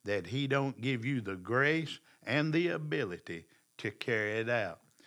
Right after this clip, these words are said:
Jeremiah twenty-nine, verse eleven, God said,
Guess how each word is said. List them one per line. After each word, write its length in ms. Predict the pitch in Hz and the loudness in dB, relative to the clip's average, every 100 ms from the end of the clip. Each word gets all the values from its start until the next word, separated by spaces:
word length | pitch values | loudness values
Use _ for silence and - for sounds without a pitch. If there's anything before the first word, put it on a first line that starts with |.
| - - - | -20 -20 -12
Jeremiah 640 | 85 139 143 139 143 143 | 2 4 6 6 4 4
twenty-nine, 800 | 127 160 147 143 139 135 139 135 | 2 0 2 4 4 4 4 2
verse 280 | 123 151 - | 2 2 0
eleven, 480 | 151 139 120 87 85 - - - | -2 2 2 0 -10 -16 -20 -6
God 360 | 101 139 139 | 2 2 2
said, 320 | 120 123 113 | 0 0 -2